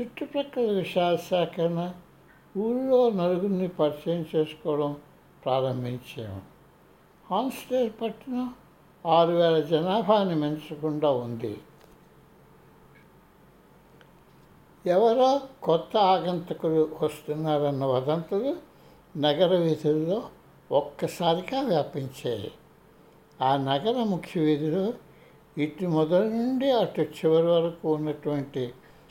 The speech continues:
అన్ని పెద్ద దుకాణాలతోనూ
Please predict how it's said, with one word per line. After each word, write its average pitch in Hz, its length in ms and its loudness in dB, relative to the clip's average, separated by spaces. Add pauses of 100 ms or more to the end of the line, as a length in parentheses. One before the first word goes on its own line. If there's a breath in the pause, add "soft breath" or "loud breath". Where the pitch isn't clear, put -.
(200)
అన్ని 233 400 0
పెద్ద 185 420 0
దుకాణాలతోనూ 156 1700 0